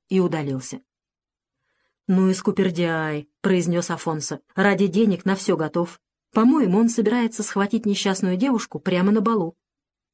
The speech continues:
«Да, за пять конто он пойдет на любую подлость. Такой мерзавец позорит все наше сословие.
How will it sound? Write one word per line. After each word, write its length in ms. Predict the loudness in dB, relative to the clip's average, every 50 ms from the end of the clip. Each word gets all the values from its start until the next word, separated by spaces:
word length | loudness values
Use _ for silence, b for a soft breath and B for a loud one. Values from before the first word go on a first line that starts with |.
| _ _ _ _ _ _ _ _ _ _ -2
«Да, 400 | 0 0 2 2 2 2 0 -2 _ _ _ _ _ _ _ _ _ _ _
за 160 | 0 0 2
пять 240 | 2 2 2 0 0
конто 460 | 0 2 2 2 2 2 0 -2 -4 -8 _ _ _
он 180 | -2 0 2 2
пойдет 320 | 2 2 4 2 2 2
на 60 | 2
любую 360 | 2 2 2 2 2 2 0
подлость. 460 | 0 -2 -2 -2 -2 -4 -6 -8 -12 _ _ _
Такой 260 | -4 0 2 2 2
мерзавец 600 | 2 2 0 -2 -2 -2 -2 -2 -4 -6 -8 -12 _ _ _
позорит 400 | 0 2 2 4 2 2 2 -2
все 200 | -2 0 0 2
наше 220 | 2 0 0 -2
сословие. 580 | -2 -2 -2 0 0 0 0 2 0 -4 -6